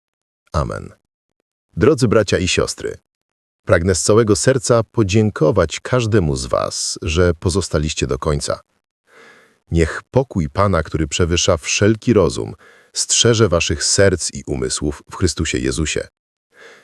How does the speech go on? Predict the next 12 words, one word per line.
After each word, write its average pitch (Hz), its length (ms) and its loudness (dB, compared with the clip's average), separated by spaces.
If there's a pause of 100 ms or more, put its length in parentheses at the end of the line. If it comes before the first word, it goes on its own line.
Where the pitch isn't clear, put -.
(220)
Niech 90 220 2
wyjdziecie 104 420 2
stąd 98 560 0
umocnieni, 101 840 2 (380)
odnowieni 80 800 2 (500)
i 107 100 2
pewni, 90 380 2
że 73 160 0
Bóg 85 320 0
wysłuchał 87 640 0
waszej 76 300 0
modlitwy 73 560 -4